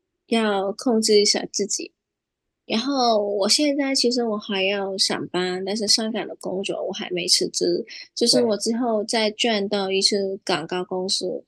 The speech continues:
Speaker 1: 现在广告公司弹性比较多，因为我之前一开始我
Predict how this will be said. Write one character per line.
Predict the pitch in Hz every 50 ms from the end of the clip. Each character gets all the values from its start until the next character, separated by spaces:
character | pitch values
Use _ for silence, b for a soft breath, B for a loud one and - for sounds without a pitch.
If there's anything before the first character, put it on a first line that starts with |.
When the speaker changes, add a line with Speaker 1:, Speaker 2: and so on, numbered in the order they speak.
| _ _ _
Speaker 1:
现 | - - - 277 262 254
在 | 277 269 254 247 233 226 220 208 202 196 196 214 233 _ _ _ _ _ _ _ _
广 | - 190 185
告 | 202 214 226
公 | 240 247 254
司 | 254 - 269 254 254 247 240 254 - _ _ _
弹 | - 277 262 247
性 | 254 - 254 240
比 | 220 185
较 | - 180 160 170 175
多， | - 190 - 170 147 - - - _ _
因 | - 254 294
为 | 294 285
我 | 277 240 202
之 | 214 226 233
前 | 240 262 233 208 202 208 208
一 | 214
开 | 214 - 247 220 226
始 | 240 - 208
我 | 196 - - - - - - -